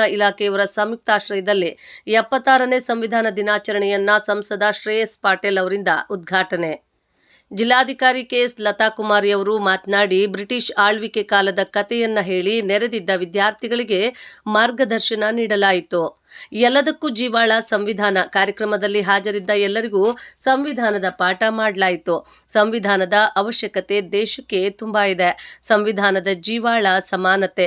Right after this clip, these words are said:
ನಾವೆಲ್ಲರೂ ಸಂವಿಧಾನಕ್ಕೆ ಬದ್ಧರಾಗಿದ್ದೇವೆ ಎಂದು ಹೇಳಿದ್ರು.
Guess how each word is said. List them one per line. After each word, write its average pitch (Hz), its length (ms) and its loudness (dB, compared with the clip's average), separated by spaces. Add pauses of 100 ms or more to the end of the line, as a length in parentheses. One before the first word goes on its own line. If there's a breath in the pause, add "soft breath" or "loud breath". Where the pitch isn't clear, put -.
ನಾವೆಲ್ಲರೂ 214 540 0
ಸಂವಿಧಾನಕ್ಕೆ 226 800 0
ಬದ್ಧರಾಗಿದ್ದೇವೆ 180 960 0
ಎಂದು 180 200 -2
ಹೇಳಿದ್ರು. 180 480 0